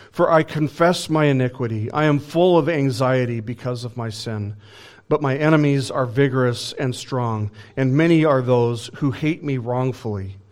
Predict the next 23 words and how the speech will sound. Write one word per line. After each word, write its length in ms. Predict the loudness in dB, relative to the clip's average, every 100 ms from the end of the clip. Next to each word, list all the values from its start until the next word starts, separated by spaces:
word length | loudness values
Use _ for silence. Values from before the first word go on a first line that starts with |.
| -20 -20 -2
And 140 | 2
they, 160 | 4 2 -4 -4
and 160 | 0 4
those 300 | 6 4 2
who 180 | 0 0
repay 680 | 2 0 0 0 2 0 -4 -12 -2
evil 260 | 2 2 0
for 220 | -2 -2
good, 320 | 2 2 2
they 140 | 0 0
oppose 440 | 0 0 0 -2
me 240 | -6 -6 -10 -20 -14 -6
because 340 | 0 2 2
I 140 | 0
follow 680 | -4 -2 0 2 0 -4 -8 -18 _ _
what 240 | -2 -2
is 300 | -2 -4 -6
good.'" 500 | -10 -6 -4 -4 -8 -14 -18 _ _ _ _ _ _ _ _ _ _ _ _ _ _ _ _ _ _ _ _ _ _ _ _ _ _ _ _ _ _ _ _ _ _ _ _ _ _ _
What 140 | -8 -6
a 60 |
blessing 500 | -6 -6 -6 -6 -10
it 140 | -10 -8
is 580 | -10 -10 -12 -14 -14